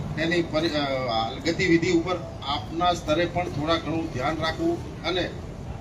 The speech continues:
આપના તરફથી કોઈ એવી માહિતી હોય તો તમે ગુપ્ત રીતે પણ અમારા સુધી પહોંચાડી શકો છો.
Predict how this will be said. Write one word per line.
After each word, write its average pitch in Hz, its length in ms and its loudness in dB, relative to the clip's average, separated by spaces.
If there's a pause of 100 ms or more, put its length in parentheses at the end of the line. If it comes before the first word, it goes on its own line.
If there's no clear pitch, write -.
(140)
આપના 165 380 4
તરફથી 180 400 4
કોઈ 170 300 6
એવી 170 220 6
માહિતી 165 320 2
હોય 175 160 2
તો 170 320 -2
તમે 175 200 -2
ગુપ્ત - 300 -2
રીતે 180 240 4
પણ 175 260 0 (480)
અમારા 170 300 6
સુધી 156 280 4 (280)
પહોંચાડી 165 380 6
શકો 131 280 -2
છો. - 120 -10